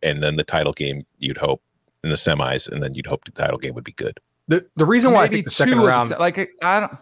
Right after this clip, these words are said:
Speaker 3: I don't know. I don't think it matters. I think it ma-, I think it matters expansion
Speaker 1: But, like
Speaker 3: so that we feel like more teams have a chance and more fan bases feel like they have hope. But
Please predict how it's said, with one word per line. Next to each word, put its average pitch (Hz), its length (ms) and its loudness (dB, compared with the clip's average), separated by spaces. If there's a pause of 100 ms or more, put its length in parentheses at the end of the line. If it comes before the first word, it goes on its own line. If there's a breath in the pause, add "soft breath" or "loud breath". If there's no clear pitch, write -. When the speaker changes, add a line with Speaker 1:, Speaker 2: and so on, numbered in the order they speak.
(340)
Speaker 3:
I 131 140 -4
don't 110 80 -2
know. 95 160 -10 (240)
I 180 80 2
don't 226 80 4
think 202 120 2
it 156 40 0
matters. 123 540 0
I 160 80 4
think 208 140 0
it 208 100 2
ma-, 185 160 2
I 190 100 4
think 220 140 2
it - 20 -4
matters 180 460 2
expansion 156 800 -2 (260 soft breath)
Speaker 1:
But, 226 80 4
like 247 100 6
Speaker 3:
so 165 40 4
that 165 160 2
we 151 100 -2
feel 151 880 4 (260 soft breath)
like 135 220 0
more 143 220 4
teams 143 320 -2
have 127 180 2
a 120 60 -4
chance 117 380 -4
and 127 100 -4
more 147 160 2
fan 151 320 0
bases 131 380 -2
feel 139 720 4 (300 soft breath)
like 135 200 2
they 131 140 0
have 123 260 0
hope. 160 420 2 (440)
But 160 240 4